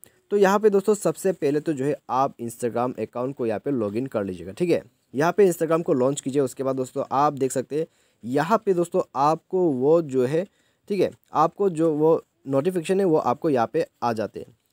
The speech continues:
ठीक है। यदि आपका कोई फ्रेंड यहाँ पे दोस्तों स्टोरी अपलोड करते, तो आपको यहाँ पे नोटिफिकेशन आ जाते इसी तरह से।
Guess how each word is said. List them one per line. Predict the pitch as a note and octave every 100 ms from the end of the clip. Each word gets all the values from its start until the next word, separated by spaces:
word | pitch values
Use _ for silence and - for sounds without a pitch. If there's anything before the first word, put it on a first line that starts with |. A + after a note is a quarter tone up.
| _
ठीक | G#3
है। | E3+
यदि | C#3 E3+ G#3 C#3
आपका | D3 D#3 E3+
कोई | E3 D3
फ्रेंड | D3 C#3+ C#3
यहाँ | A#2+ B2
पे | D3
दोस्तों | C#3 C3+ D#3 - _ _ -
स्टोरी | - F3+ F#3+
अपलोड | - B2 C3+ D#3
करते, | - C#3 D3+
तो | -
आपको | C3 B2 C#3
यहाँ | A#2+ B2
पे |
नोटिफिकेशन | C3+ A2+ G#2 A2 - E3+ - _ -
आ | A#2+
जाते | A2+ A2 F3
इसी | C#3 -
तरह | G#2+ F#2
से। | -